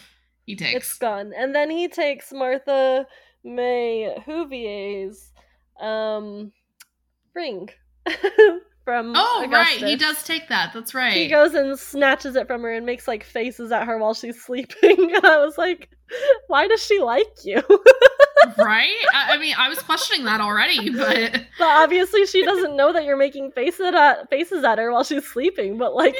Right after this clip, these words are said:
Speaker 1: Yeah.
Speaker 2: dude, that's weird.
Speaker 1: And it's also like, do you actually like her, or,
Speaker 2: Right?
Speaker 1: like, are you
Speaker 2: I think
Speaker 1: kidding?
Speaker 2: he does, though. Like, I
Speaker 1: Oh, yeah,
Speaker 2: genuinely
Speaker 1: no, no, no, no, he does.
Speaker 2: He's
Speaker 1: He
Speaker 2: just
Speaker 1: does.
Speaker 2: weird about it.
Speaker 1: He's
Speaker 2: Like,
Speaker 1: very weird about it.
Speaker 2: I think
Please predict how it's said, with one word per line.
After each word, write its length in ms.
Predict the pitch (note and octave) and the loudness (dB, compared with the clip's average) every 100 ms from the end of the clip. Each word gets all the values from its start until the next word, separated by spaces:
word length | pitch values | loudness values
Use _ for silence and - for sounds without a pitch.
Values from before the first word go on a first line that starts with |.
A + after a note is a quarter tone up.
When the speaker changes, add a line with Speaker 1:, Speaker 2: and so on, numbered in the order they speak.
| C5+ C5+ | -4 -4
Speaker 1:
Yeah. 80 | B3+ | -2
Speaker 2:
dude, 300 | B3+ - G#3+ | -2 -4 -4
that's 240 | C4+ C#4 | -4 -4
weird. 680 | F4+ G4+ C#5+ G4 G#3+ E3 C4 _ _ _ | -4 0 2 0 -2 -6 -8 _ _ _
Speaker 1:
And 100 | D#4+ | -4
it's 140 | F4+ F#4 | -2 -2
also 180 | F#4+ | 0
like, 180 | F4 E4+ | -2 -2
do 80 | D4 | -6
you 180 | C#4 D4 | -6 -2
actually 340 | D4+ D4+ E4+ | -2 -2 -4
like 180 | D#4 F#3 | -2 -4
her, 880 | - F4 G#4 A4 - A#3+ A3+ A3+ G#3+ | -6 -8 -6 -6 -6 -4 -4 -2 0
or, 40 | |
Speaker 2:
Right? 220 | A#3+ C#4+ G4+ | 2 2 0
Speaker 1:
like, 240 | F#4+ F4+ - - A#4 A#4+ - _ _ _ _ _ _ _ | -2 -10 -14 -2 -2 -2 -8 _ _ _ _ _ _ _
are 40 | - | -12
you 100 | F#3 | -2
Speaker 2:
I 120 | F4 | 0
think 180 | - C#5+ | 2 -2
Speaker 1:
kidding? 180 | D5 C#5 | 0 -2
Speaker 2:
he 40 | D4+ | 4
does, 360 | D4+ B4+ G4 - | 4 4 0 -6
though. 420 | F3+ C#3+ A#2+ B3 _ | -6 -6 -10 -14 _
Like, 160 | A#3+ B3 | -6 -2
I 60 | |
Speaker 1:
Oh, 20 | C#4 | -2
yeah, 80 | |
Speaker 2:
genuinely 540 | C#4+ C#4 F4+ G4+ G#4 E4+ D4+ C#4 | 0 -2 2 0 2 0 0 -2
Speaker 1:
no, 100 | C#4 C#4+ | -2 0
no, 120 | C4+ | 0
no, 20 | |
no, 180 | C4 G#3 | 0 -2
he 120 | C#4+ | -4
does. 140 | D#4+ G4+ | -2 4
Speaker 2:
He's 180 | A#4+ A#4+ | 4 6
Speaker 1:
He 80 | C#4 | 4
Speaker 2:
just 80 | B3 | 4
Speaker 1:
does. 300 | G#3 E3 A#3+ | -2 -2 0
Speaker 2:
weird 360 | A4+ C5+ D4 | 4 4 4
about 360 | A3+ G3+ G3+ F#3 | -2 0 -2 0
it. 220 | F3+ E3 | -2 -2
Speaker 1:
He's 180 | D#4 D#4+ A3 | -6 -6 -2
Speaker 2:
Like, 120 | D4 | 0
Speaker 1:
very 240 | B3 A#3+ | 2 2
weird 280 | A3+ G3+ G3+ | 0 -4 -4
about 260 | G3 F3 E3 | -4 -6 0
it. 60 | A3 | 4
Speaker 2:
I 340 | F4 G#4+ G4+ - | 6 4 -2 -6
think 800 | G4+ B4 F4+ B3 F#3 - - | -4 -4 -2 -6 -10 -20 -20